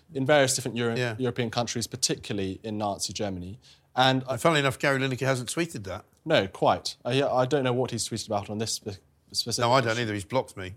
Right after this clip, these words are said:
Speaker 1: <laughs>
Speaker 2: I don't, I don't get to see his amazing tweets. Um, but, yeah, it's a horrid story, but, I mean, we'll follow it up, obviously, 'cause the guy's supposed to be playing another show in Glasgow,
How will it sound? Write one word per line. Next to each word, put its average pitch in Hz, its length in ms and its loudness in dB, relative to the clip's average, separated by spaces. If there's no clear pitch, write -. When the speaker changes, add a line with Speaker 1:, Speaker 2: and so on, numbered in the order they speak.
Speaker 1:
<laughs> - 100 -20
Speaker 2:
I 123 760 -4
don't, 113 200 0
I 113 40 -4
don't 113 140 -4
get 107 120 -8
to - 60 -8
see 117 200 -6
his 92 180 -6
amazing 90 400 -8
tweets. 98 360 -8
Um, 135 300 4
but, 160 160 0
yeah, 165 200 6
it's 120 140 -2
a 139 40 0
horrid 139 260 2
story, 101 300 -2
but, 95 240 -8
I 110 100 -4
mean, 104 180 -8
we'll 101 100 -6
follow 98 240 -4
it 92 80 -4
up, 87 160 -6
obviously, 92 320 -12
'cause 90 160 -16
the 98 80 -14
guy's 107 240 -4
supposed 104 300 -6
to 101 60 -16
be 92 60 -14
playing 98 320 -8
another 101 240 -6
show 107 220 -2
in 90 100 -8
Glasgow, 98 500 -4